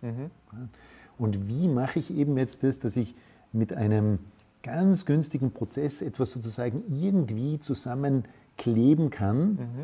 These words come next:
Speaker 2: ja, es aber nachher sehr, sehr präzise messen kann,
Speaker 1: Mhm.
Speaker 2: ja, indem ich eben dieses, dieses grob zusammengeschusterte Ding
Speaker 1: Mhm.
Speaker 2: kalibriere, ja,
Speaker 1: Mhm.
Speaker 2: und, und die, die Fehler, die das in der Messung hat, eben durch Algorithmen, durch Kalibrierung ausgleiche.
Speaker 1: Mhm.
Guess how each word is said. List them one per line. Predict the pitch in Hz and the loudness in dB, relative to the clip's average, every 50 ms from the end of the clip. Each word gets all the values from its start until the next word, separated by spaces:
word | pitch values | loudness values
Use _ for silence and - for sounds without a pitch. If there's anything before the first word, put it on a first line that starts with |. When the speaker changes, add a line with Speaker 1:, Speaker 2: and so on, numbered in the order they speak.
| 190 - - - _ - | -10 -12 -14 -20 _ -8
Speaker 2:
ja, | 101 104 135 170 - - - - _ _ _ _ - | -6 -4 -4 -4 -4 -6 -8 -14 _ _ _ _ -8
es | - 113 - | -6 -4 -2
aber | 151 123 123 | 0 2 2
nachher | 120 117 117 143 151 135 - 147 123 | 2 2 2 0 -2 -2 -2 -2 -2
sehr, | - - 156 - | -2 -4 -8 -4
sehr | - 147 143 | -4 -4 -4
präzise | 143 - 127 - - 139 131 113 131 | -2 -4 -6 -6 -4 -6 -4 -2 -2
messen | 120 110 104 - - - 110 | 0 -2 -2 -4 -6 -10 -12
kann, | - 113 143 - _ - | -12 -12 -14 -16 _ -10
Speaker 1:
Mhm. | 127 123 117 120 131 143 190 - | -8 -8 -6 -6 -8 -8 -10 -10
Speaker 2:
ja, | 123 143 165 - - - - - _ _ - | -10 -12 -12 -14 -16 -20 -20 -20 _ _ -4
indem | 110 104 - 123 143 147 | -2 2 2 4 4 2
ich | 139 - | 2 2
eben | 160 131 127 139 135 123 - - - - _ - | 4 4 4 4 2 0 -4 -10 -20 -20 _ -4
dieses, | 123 120 107 117 120 110 | -2 -2 0 0 -2 0
dieses | - 135 110 120 127 107 92 - | 0 0 0 2 0 -2 -2 -6
grob | - 101 95 101 127 160 165 165 - | -8 -6 -2 0 2 2 0 0 -4
zusammengeschusterte | - 127 - - 120 131 143 131 123 117 - - 135 143 139 - - 120 104 - 110 101 | -8 -6 -4 -4 -2 -2 0 0 0 -2 -2 -2 -4 -4 -4 -4 -8 -10 -6 -4 -6 -6
Ding | - - 113 117 147 170 196 214 185 - | -2 0 0 2 2 2 2 0 0 -2
Speaker 1:
Mhm. | 147 131 120 117 127 143 185 - - | -6 -6 -6 -6 -6 -8 -8 -10 -6
Speaker 2:
kalibriere, | - 123 123 127 - - 143 139 127 110 85 - - - - _ _ | -4 -2 -2 -2 0 2 4 4 4 4 2 -2 -10 -20 -20 _ _
ja, | - 120 117 | -4 -4 -2
Speaker 1:
Mhm. | 117 127 147 190 - - - - - _ | -2 -4 -6 -8 -12 -18 -20 -20 -16 _
Speaker 2:
und, | - 113 110 113 247 | -2 0 0 0 0
und | 220 120 113 107 - - | 0 0 -2 -2 -2 -2
die, | 113 113 117 110 | 0 0 0 0
die | - - 113 | 0 -4 -6
Fehler, | - - - - 120 123 151 170 170 151 | -6 -6 -2 2 4 4 6 6 4 2
die | - 135 | 0 0
das | 117 127 113 123 | -2 -2 -2 -2
in | 127 113 | -2 -2
der | 113 110 | 0 0
Messung | 110 117 113 - - 127 107 90 | 0 -2 -2 -4 -6 -8 -6 -8
hat, | - - - - | -10 -10 -6 -4
eben | 143 123 120 107 | -4 -4 -2 -2
durch | - 139 - | -4 -4 -6
Algorithmen, | - - 127 123 131 120 123 131 - - 139 | -4 -4 -2 0 2 2 2 0 0 -2 -2
durch | 117 131 - - | -2 -4 -4 -4
Kalibrierung | - 117 117 110 - 110 110 113 110 113 117 | -4 -4 -4 -4 -2 0 0 0 0 -2 -4
ausgleiche. | 113 107 117 - - - 107 - 110 - - 120 | -6 -10 -12 -14 -12 -12 -12 -12 -14 -12 -8 -8
Speaker 1:
Mhm. | 113 107 110 127 160 | -8 -6 -8 -10 -10